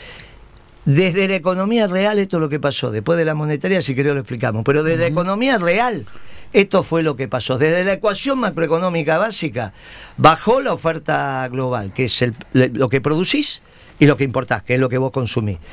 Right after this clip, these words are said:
Speaker 1: Y del lado de la demanda, lo único que creció fue el gasto público. Bajó el consumo, bajó la inversión y bajaron las exportaciones. Mirá qué gauchito este Milei.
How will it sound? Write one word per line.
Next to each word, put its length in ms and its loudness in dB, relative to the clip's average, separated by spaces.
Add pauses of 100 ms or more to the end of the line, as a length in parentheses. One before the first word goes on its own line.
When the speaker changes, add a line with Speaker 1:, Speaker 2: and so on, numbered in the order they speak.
(220)
Speaker 1:
Y 140 8
del 180 4
lado 240 2
de 80 0
la 140 0
demanda, 420 0
lo 120 0
único 260 -2
que 140 -4
creció 340 0
fue 160 0
el 80 2
gasto 260 0
público. 400 -4
Bajó 360 2
el 60 -4
consumo, 440 -2
bajó 220 -2
la 80 0
inversión 400 0
y 40 2
bajaron 380 0
las 140 -4
exportaciones. 560 -2 (400)
Mirá 200 4
qué 120 0
gauchito 480 -2
este 180 -2
Milei. 260 -4